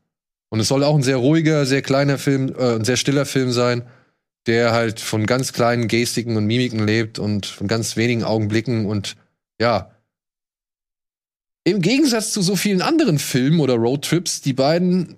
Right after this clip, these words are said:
wohl nicht unbedingt näher zueinander bringen soll, sondern eher halt aufzeigt, wie weit die eigentlich auf, auf, voneinander entfernt sind.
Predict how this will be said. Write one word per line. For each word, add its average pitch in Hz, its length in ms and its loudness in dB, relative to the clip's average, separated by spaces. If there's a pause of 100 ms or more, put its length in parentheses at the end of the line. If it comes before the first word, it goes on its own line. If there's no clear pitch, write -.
wohl 160 300 0
nicht 247 240 -2
unbedingt 240 360 -4
näher 202 600 0
zueinander 113 540 0
bringen 104 320 0
soll, 98 400 0
sondern 120 320 0
eher 151 320 2
halt 143 360 0
aufzeigt, 139 640 -2
wie 127 220 -4
weit 139 380 -2
die 98 100 -6
eigentlich 95 240 -8
auf, - 400 -16
auf, 107 160 -8
voneinander 107 540 -2
entfernt 101 400 -2
sind. - 320 -14